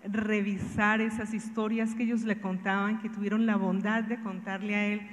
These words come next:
porque no es fácil abrir el corazón después de una situación tan difícil. Él se involucró tanto, tan fuertemente,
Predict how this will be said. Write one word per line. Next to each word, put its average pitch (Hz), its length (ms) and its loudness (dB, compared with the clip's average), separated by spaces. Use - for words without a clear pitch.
porque 202 220 -8
no 190 200 2
es 196 120 0
fácil 226 380 2
abrir 175 220 0
el 185 100 -2
corazón 185 400 -4
después 185 300 -8
de 190 60 -4
una 185 120 -4
situación 180 480 -8
tan 185 180 -6
difícil. 185 540 -6
Él 220 140 -2
se 240 140 0
involucró 202 500 2
tanto, 254 720 2
tan 190 240 -2
fuertemente, 240 1040 -2